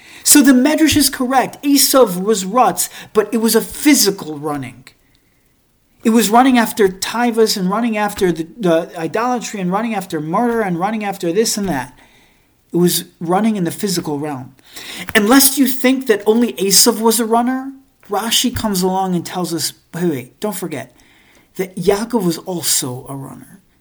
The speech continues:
but he was a spiritual runner, running to do the will of his creator." And perhaps this is why Rashi says Rutz by Yaakov Avinu to teach us that his way of living, being connected to spirituality and sitting in the yeshiva,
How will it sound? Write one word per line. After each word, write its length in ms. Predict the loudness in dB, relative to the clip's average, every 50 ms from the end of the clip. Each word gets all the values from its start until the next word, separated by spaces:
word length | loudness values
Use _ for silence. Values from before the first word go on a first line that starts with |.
| _ _ -8
but 120 | -6 0
he 80 | 2 2
was 120 | 2 2
a 60 | 2
spiritual 720 | 4 4 4 2 2 0 0 0 0 0 -2 -6 -6 -8 -10
runner, 400 | -12 -16 -16 -18 -20 -20 _ _ _ _ -20 -8 -2
running 360 | 4 4 6 8 8 6 6
to 120 | 4 2
do 160 | 0 0 -2 2
the 120 | 4 2
will 420 | 2 4 2 2 4 4 2 0
of 80 | -2 -4
his 180 | -4 -4 -4 -4
creator." 560 | -6 -6 -12 -12 -10 -10 -12 -14 -16 -20 _ _ _ _ _ -20 -20 -20 -14 -4
And 140 | -2 -2 -2
perhaps 360 | 0 0 0 0 0 0 -2
this 180 | -2 -2 -2 0
is 100 | 0 2
why 140 | 2 2 2
Rashi 360 | 2 -2 -4 -4 -4 -4 -2
says 300 | -2 0 0 0 -2 -2
Rutz 340 | 0 0 0 0 0 -4 -4
by 140 | -2 -2 0
Yaakov 400 | 0 0 -2 -2 -4 -2 -2 -2
Avinu 260 | -2 -2 -4 -4 -4
to 120 | -6 -8
teach 200 | -8 -8 -6 -6
us 120 | -6 -6 -2
that 160 | -2 -2 -2
his 260 | 0 0 0 0 2
way 160 | 2 2 4
of 140 | 4 4 4
living, 420 | 4 4 4 4 2 2 0 0 -4 -6 -14 -12 -6
being 240 | -2 0 2 2 2
connected 640 | 0 -2 -4 -4 -4 -4 -4 -2 -2 -2 -2 -2 -6 -16 -12 -6
to 100 | -2 0
spirituality 960 | 0 0 0 -2 -2 -2 -2 2 2 4 4 4 2 0 0 0 0 -2 -2
and 100 | -2 0
sitting 520 | 0 0 2 2 2 0 0 0 -2 -2
in 340 | -4 -6 -4 -4 -4 -6 -6 -8 -12 -6 -2
the 160 | 0 2 4 4
yeshiva, 580 | 2 2 2 0 0 -2 -2 -2 -2 -4 -4